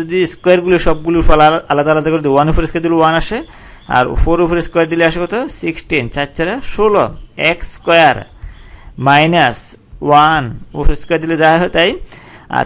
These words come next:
থ্রি এর উপর স্কয়ার দিলে নাইন, আর ওয়াই স্কয়ার,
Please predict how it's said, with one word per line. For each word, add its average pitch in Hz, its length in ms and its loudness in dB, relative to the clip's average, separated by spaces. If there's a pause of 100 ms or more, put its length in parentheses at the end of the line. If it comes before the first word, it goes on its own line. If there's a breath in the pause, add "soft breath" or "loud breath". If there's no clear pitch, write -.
থ্রি 160 240 0
এর 185 100 4
উপর 196 200 2
স্কয়ার 180 240 0
দিলে 247 120 0 (260)
নাইন, 127 340 0 (720 soft breath)
আর 202 100 0 (160)
ওয়াই 147 200 4 (180)
স্কয়ার, 170 400 -2